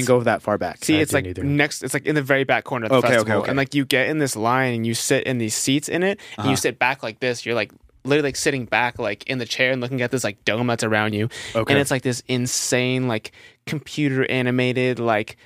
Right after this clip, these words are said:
Speaker 1: visual sequence, and they put it to, um, they put it to, oh my God, what's, they put it to Odessa.
Speaker 2: Oh, okay.
Speaker 1: So it's Odessa music playing, and it's just like this. It's so hard to describe,
Speaker 2: Yeah.
Speaker 1: honestly.
Speaker 2: Yeah,
Speaker 1: It's
Speaker 2: yeah.
Speaker 1: like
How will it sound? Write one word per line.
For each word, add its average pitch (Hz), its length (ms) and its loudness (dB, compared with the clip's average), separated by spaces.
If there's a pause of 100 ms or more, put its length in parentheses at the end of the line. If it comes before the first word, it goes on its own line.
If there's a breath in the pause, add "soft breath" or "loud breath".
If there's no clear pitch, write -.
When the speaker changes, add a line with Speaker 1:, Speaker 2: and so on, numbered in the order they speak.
(140 soft breath)
Speaker 1:
visual 127 480 0
sequence, 123 560 -4
and 139 100 -2
they 123 80 -2
put 156 160 0
it 143 100 0
to, 123 340 0
um, 117 280 -2
they 123 100 2
put 143 200 0
it 135 100 0
to, 120 580 0 (340)
oh - 100 -18
my - 80 -14
God, 110 200 -16
what's, 117 240 -14
they 127 80 -6
put 143 120 0
it 139 80 -4
to 127 80 0
Odessa. - 440 -2 (400)
Speaker 2:
Oh, 127 180 4
okay. 127 280 0 (400)
Speaker 1:
So - 100 2
it's 135 80 2
Odessa 135 400 0
music 120 300 -2
playing, 113 240 -2
and 110 80 -2
it's - 80 -4
just 131 140 -2
like 107 160 -6
this. 107 320 -2
It's 127 160 -2
so 131 180 0
hard 110 140 -6
to 101 60 -12
describe, 104 380 0
Speaker 2:
Yeah. 107 60 0
Speaker 1:
honestly. 117 200 2
Speaker 2:
Yeah, 123 60 8
Speaker 1:
It's 120 140 6
Speaker 2:
yeah. 123 60 6
Speaker 1:
like 131 120 -2